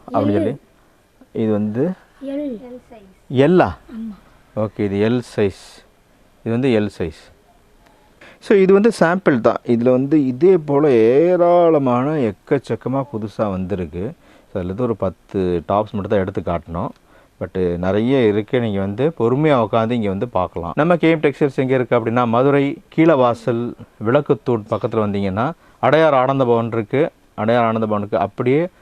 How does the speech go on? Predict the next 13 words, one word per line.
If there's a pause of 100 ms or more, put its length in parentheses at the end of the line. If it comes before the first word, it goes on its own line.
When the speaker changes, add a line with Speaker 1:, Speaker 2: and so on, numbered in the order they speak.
(200)
Speaker 1:
ஆப்போசிட்ல (120)
பாத்தீங்கன்னா
ஒரு
சந்து
இருக்கும்.
அதுல
தான்
கே
எம்
டெக்ஸ்டைல்ஸ்
இருக்கு. (520)
நேர்ல
வாங்க,